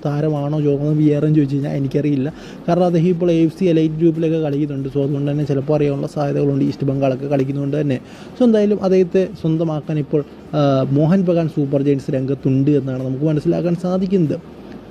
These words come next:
അതായത് മോഹൻ ബഗാൻ സൂപ്പർ ജയൻസ് കുറച്ച് വമ്പൻ താരങ്ങളെ ഷോർട്ട് ലിസ്റ്റ് ചെയ്തിട്ടുണ്ട്. അതിലൊരു താരമാണ് ജോനാഥൻ വിയേറ എന്നാണ് ഇപ്പോൾ പുറത്തേക്ക് വരുന്നത്. അതിൻ്റെ ഒരു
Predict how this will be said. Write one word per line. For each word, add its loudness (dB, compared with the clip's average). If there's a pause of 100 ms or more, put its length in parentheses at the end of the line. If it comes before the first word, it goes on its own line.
(160)
അതായത് 2
മോഹൻ 2
ബഗാൻ 0
സൂപ്പർ 0
ജയൻസ് 0
കുറച്ച് -2
വമ്പൻ 0
താരങ്ങളെ -2
ഷോർട്ട് 0
ലിസ്റ്റ് -4
ചെയ്തിട്ടുണ്ട്. 0 (120)
അതിലൊരു 0
താരമാണ് 0 (320)
ജോനാഥൻ 2
വിയേറ 0
എന്നാണ് -2
ഇപ്പോൾ -4
പുറത്തേക്ക് 0
വരുന്നത്. 0
അതിൻ്റെ 0
ഒരു 2